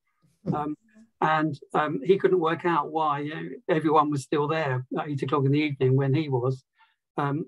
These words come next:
Speaker 2: and they pointed out to him that his behaviour was sending a signal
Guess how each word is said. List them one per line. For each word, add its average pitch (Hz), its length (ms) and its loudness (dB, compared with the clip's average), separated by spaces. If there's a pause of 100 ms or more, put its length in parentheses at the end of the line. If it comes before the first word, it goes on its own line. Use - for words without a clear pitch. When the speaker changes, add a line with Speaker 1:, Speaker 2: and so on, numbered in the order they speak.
Speaker 2:
and 156 120 -4
they 156 100 -4
pointed 147 340 0
out 156 200 -4
to 139 100 -8
him 131 140 0
that - 180 -2
his 165 180 0
behaviour 160 540 -2
was 131 160 -2
sending 147 320 -2
a 131 60 0
signal 131 520 -4